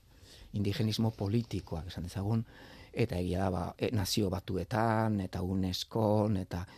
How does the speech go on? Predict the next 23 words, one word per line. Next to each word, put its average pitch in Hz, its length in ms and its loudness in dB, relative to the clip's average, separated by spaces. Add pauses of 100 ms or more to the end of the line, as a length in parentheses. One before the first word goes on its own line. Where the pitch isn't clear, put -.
(120)
horren 98 300 0
ondorioz 95 600 2 (320)
herrialde 95 540 0
gehienetako, 92 600 0 (640)
e, 92 220 -4
legedietan, 104 920 4
eta 101 100 -6
konstituzioetan, 101 1040 -2
eta, 117 240 2 (480)
e, 87 680 -2 (420)
asko 110 380 2
aipatu 101 340 2
zen 113 320 2
hizkuntza 98 800 -2
eta 101 100 -4
kultura 98 400 -6
indigenak 92 480 -4
berreskuratu 92 580 -4
beharra, 107 480 -2
eta 82 140 -6
bar, 104 160 -6
eta 80 160 -10
bar. 82 120 -12